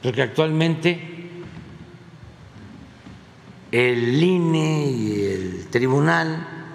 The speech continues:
son los que más gastan en el mundo en la organización y en,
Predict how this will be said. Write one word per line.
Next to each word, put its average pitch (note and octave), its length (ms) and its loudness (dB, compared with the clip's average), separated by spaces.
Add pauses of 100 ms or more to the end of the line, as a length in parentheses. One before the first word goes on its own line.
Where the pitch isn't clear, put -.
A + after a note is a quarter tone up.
(760)
son F3 240 2
los F3 160 2
que C#3+ 160 2
más D#3 300 2
gastan C#3+ 500 -2 (1700)
en C3+ 180 4
el C#3+ 100 4
mundo D#3 400 2 (3250)
en C#3 920 -2
la A#2+ 160 2
organización A#2+ 840 0 (2500)
y A#2+ 140 2
en, G2+ 400 0